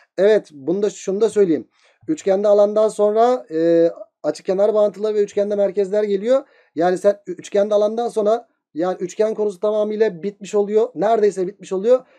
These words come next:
Ve sen artık geometriyi öğrenmiş oluyorsun. Yani öğrendin ve tam anlamıyla öğrenme, e, öğrenmek için yola devam edeceksin. Çünkü bundan sonraki konuları hep üçgenlerden yapacağız neredeyse. Yani senin şu anda denemeye girsen,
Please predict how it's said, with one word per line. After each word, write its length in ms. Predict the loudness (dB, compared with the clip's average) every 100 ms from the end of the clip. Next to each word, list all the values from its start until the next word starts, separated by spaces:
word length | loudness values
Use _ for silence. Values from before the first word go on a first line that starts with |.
| _
Ve 140 | -4 -2
sen 200 | 0 4
artık 720 | 6 4 4 4 4 0 _ _ _ _
geometriyi 600 | -2 2 4 2 -4 -8
öğrenmiş 520 | -2 0 2 2 0 -6
oluyorsun. 480 | -8 -8 -14 -14 -2
Yani 460 | 2 4 4 2 _ _ _ _
öğrendin 540 | 4 6 6 2 0 -2
ve 140 | -2
tam 200 | -2 0
anlamıyla 480 | 0 -2 -2 0 0
öğrenme, 520 | 2 4 4 2 2
e, 320 | 2 2 0 -6 -4 -4 -4 -6 -12 _
öğrenmek 440 | 0 0 0 -6
için 300 | -8 -10 -10 _ _ -4
yola 300 | 0 0 2
devam 320 | 4 4 4
edeceksin. 500 | 2 0 -2 -6 -8
Çünkü 400 | -8 -4 0 0 _ _
bundan 320 | -8 -2 0 0
sonraki 300 | -2 -6 -6
konuları 340 | -6 0 0
hep 200 | -2 _
üçgenlerden 580 | -12 -4 0 2 2 0
yapacağız 420 | -2 -4 -6 -6
neredeyse. 500 | -6 -6 -10 -12 -20 _ _ _ _ _ 0
Yani 220 | 0 0
senin 260 | 0 0
şu 200 | 0 2
anda 280 | 2 2 2
denemeye 300 | 2 2 0
girsen, 440 | 2 0 2 0